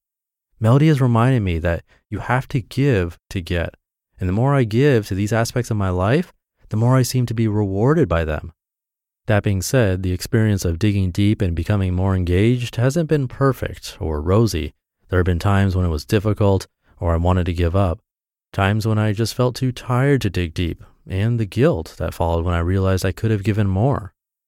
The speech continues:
But as with every journey, it starts with a single step, in this case, a single baby step, and as long as you keep putting one foot in front of the other,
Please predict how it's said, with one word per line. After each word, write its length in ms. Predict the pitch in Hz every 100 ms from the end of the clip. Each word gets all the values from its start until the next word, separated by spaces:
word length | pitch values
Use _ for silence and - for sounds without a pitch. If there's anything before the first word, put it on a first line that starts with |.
| _ -
But 80 |
as 100 | 113
with 140 | 117 -
every 280 | 120 127 123
journey, 560 | - 135 127 95 85 - _
it 120 | 104 -
starts 580 | - 127 131 98 - -
with 120 | 98
a 60 | 92
single 380 | - 117 117 95
step, 480 | - 104 87 - _ _ _ -
in 100 | 82
this 160 | 90
case, 340 | - 107 110 -
a 60 |
single 400 | - 123 120 98
baby 400 | 85 101 160 123
step, 380 | 87 - 78 - _ _ _ _ _ 90
and 80 |
as 100 | 85
long 160 | 98 110
as 100 | 98
you 120 | 104
keep 240 | - 113 -
putting 320 | 110 107 90
one 200 | 101 120
foot 280 | - 123 117
in 80 |
front 220 | - 110 110
of 40 |
the 160 | 104 98
other, 320 | 127 165